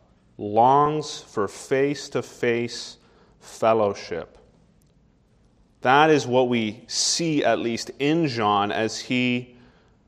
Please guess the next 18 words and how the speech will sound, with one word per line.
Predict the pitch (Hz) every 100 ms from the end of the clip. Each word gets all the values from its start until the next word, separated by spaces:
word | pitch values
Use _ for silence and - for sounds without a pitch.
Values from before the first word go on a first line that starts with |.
| _ _ _
provides | - 135 113 120 131 135 -
his | 120 -
final | - - 131 143 143
farewell | 139 131 123 117 113 113
to | 113 - 117
this | 110 117 127 -
church, | - 110 90 73 - - - _ _ _ _
affectionately | - - - 147 - - 113 95 92 92 92 _ _ _ _
from | - 120 113
the | 104
church | - 117 110 -
that | 101
he's | 107 98
writing | 95 98 98 95
from. | - 92 90
He | 104
says | - 120 104
this, | 95 85 -